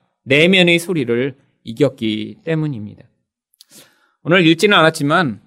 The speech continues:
오늘 본문 앞부분인 십사 절과 십오 절에 보시면 이 빌라도가 예수님이 죄가 없다라고 하는 사실을 확신하고 있었음을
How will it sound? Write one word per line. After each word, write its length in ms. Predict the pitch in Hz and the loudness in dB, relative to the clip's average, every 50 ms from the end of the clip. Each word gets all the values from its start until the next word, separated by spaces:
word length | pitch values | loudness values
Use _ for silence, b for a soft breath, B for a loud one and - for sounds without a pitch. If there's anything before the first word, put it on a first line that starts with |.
| _ _ _ _ _ _ _ _ _ _ | _ _ _ _ _ _ _ _ _ _
오늘 220 | - 147 190 240 | -2 0 0 2
본문 280 | 185 180 180 175 190 185 | 4 4 4 4 4 2
앞부분인 680 | 165 - 220 - - 190 175 147 139 127 139 165 170 147 | 2 0 0 0 0 0 0 2 0 0 0 -2 -2 -6
십사 400 | 147 - - 240 - - 151 143 | -6 -6 -8 -8 -2 0 0 4
절과 400 | 139 165 151 147 139 135 131 135 | 4 4 4 4 4 4 4 2
십오 500 | 139 - - 233 - - _ 123 123 117 | 0 -2 -6 -10 -12 -8 _ -2 -2 -2
절에 380 | 113 120 120 120 123 123 120 120 | 0 0 0 2 2 2 0 -2
보시면 540 | - 110 - - - 151 190 214 170 113 - _ _ _ _ _ _ _ - _ | -6 -12 -18 -14 -10 -6 -6 -6 -6 -8 -12 _ _ _ _ _ _ _ -20 _
이 140 | - 151 196 | -8 -8 -6
빌라도가 800 | 190 185 165 196 226 214 226 175 156 147 156 175 160 117 - _ _ _ _ _ _ _ _ _ _ - | -2 2 4 4 6 6 6 6 6 6 6 4 4 0 -2 _ _ _ _ _ _ _ _ _ _ 0
예수님이 420 | 123 151 160 - 220 202 220 220 | 0 0 2 2 2 2 2 0
죄가 340 | 214 - 147 151 175 208 190 | 2 2 4 4 6 6 4
없다라고 420 | 147 - - 202 202 202 196 185 180 | 4 4 4 4 4 6 4 4 4
하는 160 | 165 165 165 | 4 2 2
사실을 400 | 160 196 170 160 165 127 120 131 | 0 -2 -2 -2 -2 -2 -4 -4
확신하고 540 | 139 - - - - 277 240 233 220 196 143 | -4 -8 -12 -10 -6 -4 -2 -2 -2 -2 -4
있었음을 600 | 127 - - - - - 135 185 220 202 - | -4 -6 -12 -16 -16 -14 -8 -6 -6 -6 -6